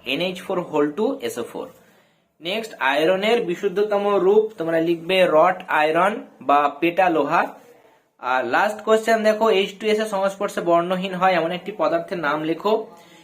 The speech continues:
এখানে তোমরা এটা লিখতে পারো, দেখো ব্রোমিন, তার কারণ ব্রোমিন জলের মধ্য দিয়ে যখন এইচ টু এস গ্যাস চালনা করা হয়, তখন সেটা বর্ণহীন হয়। এছাড়া পিতলটা আমরা সাইডে রেখেছি, পিতলের জিনিসও কিন্তু বাতাসে হাইড্রোজেন সালফাইড থাকে বলে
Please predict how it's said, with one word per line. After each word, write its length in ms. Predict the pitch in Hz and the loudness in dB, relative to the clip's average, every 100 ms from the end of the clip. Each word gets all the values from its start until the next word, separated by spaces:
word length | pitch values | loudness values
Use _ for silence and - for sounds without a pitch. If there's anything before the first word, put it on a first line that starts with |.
| - | -8
এখানে 220 | 170 208 214 | -4 -2 2
তোমরা 160 | 220 | 4
এটা 220 | 208 208 | 4 2
লিখতে 280 | 208 202 - | 0 0 -4
পারো, 340 | 214 190 185 202 | 2 2 2 2
দেখো 240 | 180 196 | 2 0
ব্রোমিন, 540 | 160 165 170 185 285 - | 0 2 2 0 -6 -2
তার 160 | 165 175 | 0 0
কারণ 360 | 175 180 185 | 2 2 2
ব্রোমিন 360 | 170 165 185 196 | 0 0 0 0
জলের 220 | 185 190 | 2 2
মধ্য 280 | 180 165 180 | 0 -2 -2
দিয়ে 140 | 175 | -2
যখন 200 | 170 175 | -2 -2
এইচ 200 | 160 160 | -2 -4
টু 80 | - | -4
এস 140 | 175 156 | -6 -2
গ্যাস 220 | 165 165 | -2 -2
চালনা 260 | 143 151 | -4 -4
করা 220 | 147 147 147 | -2 0 0
হয়, 260 | 151 202 - - - | 0 -2 -6 -20 -10
তখন 220 | 160 214 | -4 -4
সেটা 260 | 202 170 185 | -2 0 0
বর্ণহীন 640 | 139 131 131 135 175 262 | 2 2 2 -4 -8 -8
হয়। 280 | - 87 69 - _ _ _ - | -4 -4 -4 -12 _ _ _ -8
এছাড়া 340 | 190 226 233 247 - | -4 0 0 0 -4
পিতলটা 400 | 214 214 233 233 220 | -6 2 2 4 2
আমরা 140 | 220 208 - | 4 2 2
সাইডে 240 | 185 196 185 | 0 0 -4
রেখেছি, 340 | 185 180 185 226 - | -2 -4 -4 -8 -6
পিতলের 360 | 175 185 190 170 | -4 -2 -2 -4
জিনিসও 300 | 175 175 190 185 | -6 -6 -8 -6
কিন্তু 300 | 170 165 175 277 - - _ 147 | -8 -4 -2 -2 -4 -20 _ 0
বাতাসে 480 | 147 190 190 190 208 185 | 2 2 0 0 0 2
হাইড্রোজেন 300 | 160 160 190 | 0 0 0
সালফাইড 300 | 185 165 180 180 | -2 0 -4 -4
থাকে 180 | 156 - | -8 -6
বলে 200 | 175 135 | -4 -2